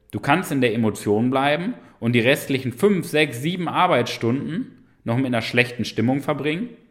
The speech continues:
Ist das dir gegen-, selber gegenüber in Bezug auf deinen Erfolg und deine Erfüllung respektvoll? Und ist das respektvoll den anderen gegenüber, wenn du mit einer schlechten Stimmung arbeitest?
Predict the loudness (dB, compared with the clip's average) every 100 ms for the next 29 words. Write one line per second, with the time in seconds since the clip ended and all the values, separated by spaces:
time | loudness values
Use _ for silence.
0 | _ _ -6 0 -2 0 2 2 2 0
1 | 2 2 0 2 4 4 2 2 0 -4
2 | -4 -2 -4 -8 -18 -20 -2 2 2 0
3 | -2 -2 2 4 4 2 -2 -2 2 2
4 | 2 0 0 2 0 0 -2 -2 0 0
5 | -2 -6 -10 -8 -8 -4 -6 -6 -6 -6
6 | -6 -12 -20 -20 -4 -2 0 -2 -2 -2
7 | -4 -6 -6 -6 -4 0 2 2 0 0
8 | 0 2 2 2 0 -2 0 0 2 0
9 | 0 -4 0 -2 -2 -6 -6 -2 0 0
10 | -2 -6 -6 -8 -14 -18 -20